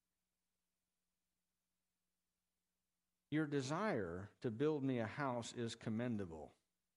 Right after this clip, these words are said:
To build a temple, that's a great thing. But you're not the one to build it. Instead, I'm gonna build you a house.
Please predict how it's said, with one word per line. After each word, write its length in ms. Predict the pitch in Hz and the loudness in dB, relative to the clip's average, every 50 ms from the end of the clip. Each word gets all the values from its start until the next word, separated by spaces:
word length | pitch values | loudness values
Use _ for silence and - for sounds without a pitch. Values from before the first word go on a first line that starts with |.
| _ _ _ _ _ _ _ _ _ _ _ _ _ _ _ _ _ _ | _ _ _ _ _ _ _ _ _ _ _ _ _ _ _ _ _ _
To 60 | - 120 | -6 -2
build 260 | 123 143 143 143 135 | 0 2 2 2 0
a 40 | 127 | -2
temple, 440 | - - 147 143 139 151 143 139 | -2 -2 -2 -2 0 -2 -2 0
that's 240 | 135 143 160 156 - | 0 0 0 0 -2
a 60 | 143 | -4
great 420 | 113 120 135 135 147 151 143 - - | -4 0 0 0 0 0 -4 -6 -6
thing. 320 | 110 95 87 78 78 82 - _ _ _ - - - - _ _ _ _ - | -4 -4 -4 -6 -10 -14 -18 _ _ _ -20 -20 -20 -20 _ _ _ _ -2
But 160 | 147 143 - | 0 0 0
you're 300 | 143 143 160 180 196 196 | 0 0 2 2 2 2
not 280 | 185 165 156 147 - | 2 2 2 2 0
the 80 | - 131 | -2 0
one 280 | 127 127 127 120 120 113 | 0 2 2 2 0 -2
to 60 | 104 | -2
build 320 | 98 117 113 107 95 85 | 0 0 0 0 -2 -6
it. 140 | 80 71 - _ _ _ _ _ _ _ _ _ _ _ _ _ _ _ _ _ _ _ _ _ _ _ _ - | -10 -14 -16 _ _ _ _ _ _ _ _ _ _ _ _ _ _ _ _ _ _ _ _ _ _ _ _ -2
Instead, 480 | 151 147 - - - 202 196 165 151 - - | -2 -2 -2 0 2 4 4 4 4 2 2
I'm 240 | 160 180 214 226 | 2 2 2 2
gonna 220 | 202 202 175 151 139 | 2 2 2 2 2
build 340 | 127 143 143 131 123 113 117 | 2 2 2 2 2 -2 -4
you 260 | 139 185 226 220 151 | -2 0 2 2 2
a 40 | 113 | 0
house. 580 | - - 123 95 73 - - - - - - | 0 -2 -4 -4 -4 -8 -10 -10 -10 -10 -10